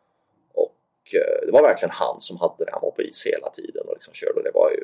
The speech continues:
otrolig nivå. Det var ju åtta, tio N H L-målvakter varje år och sen hela radan neråt. Eh, och, och, ehm, åkte dit i två år. Ehm, samma sak där. Det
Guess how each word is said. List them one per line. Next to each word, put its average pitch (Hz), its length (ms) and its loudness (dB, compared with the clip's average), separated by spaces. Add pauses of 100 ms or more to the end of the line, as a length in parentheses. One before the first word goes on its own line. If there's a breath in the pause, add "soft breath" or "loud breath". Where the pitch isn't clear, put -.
otrolig - 560 0
nivå. - 220 -4
Det - 120 0
var - 80 4
ju - 100 -4 (880)
åtta, 110 280 4
tio 90 300 -2
N 80 60 -2
H 82 60 4
L-målvakter 76 560 0
varje - 260 2
år - 300 0
och - 440 -2 (460)
sen - 180 -10
hela 71 320 0
radan 69 340 2
neråt. - 560 -14
Eh, 55 380 -10 (1700)
och, 120 520 10
och, 120 100 12
ehm, 110 600 6 (500)
åkte 165 320 6
dit 120 300 4
i 156 40 -4
två 143 260 6
år. - 240 6 (300 soft breath)
Ehm, 107 560 4
samma 117 220 2
sak - 200 -4
där. - 280 4
Det 92 80 6